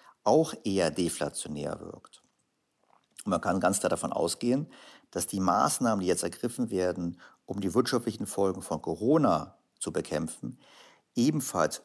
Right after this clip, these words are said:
zusätzlich zu einer Zombifizierung und damit zu einem eher deflationären Druck beisteuern oder beitragen. Aber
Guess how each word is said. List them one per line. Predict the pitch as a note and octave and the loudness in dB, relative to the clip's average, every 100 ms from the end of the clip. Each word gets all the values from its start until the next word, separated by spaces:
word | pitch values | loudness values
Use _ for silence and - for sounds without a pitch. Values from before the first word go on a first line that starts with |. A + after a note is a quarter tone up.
| _ | _
zusätzlich | - - C#3+ B2+ - - | -8 -4 0 0 -2 -4
zu | G2 | -2
einer | - | -2
Zombifizierung | - A2 G#2 - F#2 - A#2 A2 A2+ | -2 0 0 -2 -2 -2 0 2 0
und | - G#2 | -2 -4
damit | F#2 F2+ | -2 -2
zu | - | -4
einem | F#2+ B2 | -6 -6
eher | - G2+ G#2+ - | -6 -4 -2 -4
deflationären | G#2+ G#2 F#2+ - F2+ E2+ E2 E2 | -2 -2 0 -2 -4 -2 -2 -2
Druck | D#2+ E2 - _ _ _ - | -2 -4 -4 _ _ _ -6
beisteuern | C#2+ - - - G1+ G#2 A2 _ _ - | -4 -4 -8 -8 -8 -12 -18 _ _ -14
oder | - | -10
beitragen. | - - - - - - - _ _ _ _ - - _ _ _ _ _ - | -6 -6 -8 -10 -12 -16 -20 _ _ _ _ -20 -20 _ _ _ _ _ -6
Aber | G#2 G#2+ A#2 - C4 | 2 4 6 4 0